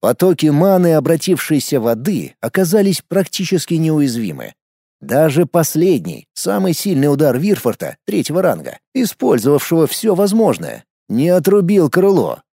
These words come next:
хоть и погрузился на добрый десяток сантиметров вглубь него. При этом разрубленная плоть заросла, заключив меч в плен,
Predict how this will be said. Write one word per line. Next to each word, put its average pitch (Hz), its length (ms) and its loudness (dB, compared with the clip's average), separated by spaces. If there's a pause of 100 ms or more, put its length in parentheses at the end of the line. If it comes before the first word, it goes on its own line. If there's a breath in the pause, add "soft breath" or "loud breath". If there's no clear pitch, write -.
(100)
хоть 170 300 2
и 190 60 2
погрузился 190 720 0
на 147 140 2
добрый 143 280 2
десяток 147 460 -2
сантиметров 170 680 0
вглубь 147 480 -2
него. 98 480 -2 (640)
При 95 160 -2
этом 127 300 2
разрубленная 123 680 0
плоть 160 460 0
заросла, 127 840 -4 (140)
заключив 185 600 -2
меч 180 240 0
в - 140 -14
плен, 170 320 -4